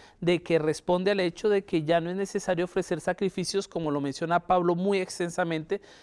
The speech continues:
Si algún amigo quiere estudiarlo, el libro de Hebreos es un buen libro para estudiar este tema, de que ya no tenemos que ofrecer. Pero nos lleva hasta el año treinta y cuatro, y un evento importante en el año treinta y cuatro es la muerte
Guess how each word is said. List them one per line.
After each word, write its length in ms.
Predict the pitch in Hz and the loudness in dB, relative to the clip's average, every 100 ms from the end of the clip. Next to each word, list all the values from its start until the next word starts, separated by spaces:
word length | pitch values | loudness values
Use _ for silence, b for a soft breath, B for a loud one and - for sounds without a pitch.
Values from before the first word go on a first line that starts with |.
| b | b
Si 120 | 170 | -4
algún 220 | 156 175 | -2 -2
amigo 340 | 175 175 175 | -4 -2 -4
quiere 160 | - 170 | -2 -4
estudiarlo, 480 | 165 165 156 160 170 | -2 -2 0 2 2
el 80 | 170 | 2
libro 220 | 156 165 | 0 2
de 80 | 156 | 2
Hebreos 340 | 147 160 - | 2 0 -2
es 100 | 165 | -6
un 140 | 170 | -4
buen 160 | 165 160 | -2 0
libro 240 | 165 165 | 0 0
para 320 | 160 151 139 127 b b - | 0 0 -2 -4 b b -6
estudiar 340 | 143 - 143 | -6 -2 -2
este 180 | 160 175 | -2 -4
tema, 360 | - 170 175 - B B | -2 0 -2 -6 B B
de 160 | 170 165 | 0 0
que 160 | 160 | 0
ya 160 | 156 175 | 0 0
no 160 | 196 | 0
tenemos 560 | 190 202 196 226 254 185 | -2 0 2 2 0 -2
que 100 | - | -2
ofrecer. 440 | 151 160 - 117 - B | -2 -4 -4 -8 -8 B
Pero 140 | 202 196 | 2 4
nos 100 | 185 | 10
lleva 160 | 220 | 10
hasta 160 | 247 240 | 10 6
el 60 | |
año 140 | 220 240 | 4 2
treinta 240 | 226 185 | 0 -4
y 40 | 185 | -2
cuatro, 320 | - 247 202 | 0 2 2
y 60 | 185 | 2
un 140 | 208 | 0
evento 280 | 240 240 254 | 0 0 -2
importante 500 | 233 208 202 196 220 | 2 2 2 2 2
en 40 | |
el 60 | 208 | 2
año 180 | 202 214 | 0 0
treinta 280 | 233 220 | 0 -2
y 40 | 233 | -4
cuatro 460 | 226 214 - 220 B B | 6 6 8 2 B B
es 220 | - 185 190 | 0 0 4
la 100 | 214 | 4
muerte 460 | 208 196 - 208 | 4 0 2 2